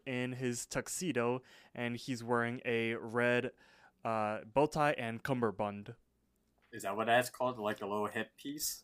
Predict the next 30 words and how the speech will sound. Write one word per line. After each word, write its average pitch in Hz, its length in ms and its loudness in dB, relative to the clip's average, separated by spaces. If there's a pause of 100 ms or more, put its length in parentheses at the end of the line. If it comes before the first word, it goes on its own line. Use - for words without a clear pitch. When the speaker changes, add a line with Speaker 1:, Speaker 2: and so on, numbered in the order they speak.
(120)
Speaker 1:
The, 135 100 2
the 139 120 0
little 127 220 6
hip 127 240 -6
piece, 110 380 -10
yeah, 107 200 -2
it's 104 140 -6
a 110 40 -2
cummerbund. 107 920 -6 (500)
Um, 104 320 -8
Speaker 2:
Never 98 200 -12
knew 95 180 -8
that. 98 240 -4 (180)
Speaker 1:
I 131 80 0
remember 131 300 0
I 131 80 4
had 139 260 4
to 139 80 -2
wear, 120 580 4
I 123 80 -2
had 131 140 0
to 135 80 -2
wear 120 180 4
a 110 60 0
red 110 240 -2
one, 120 280 -4
just - 180 -6
like - 120 -10
Muscle 107 280 -10
Man. 123 340 -6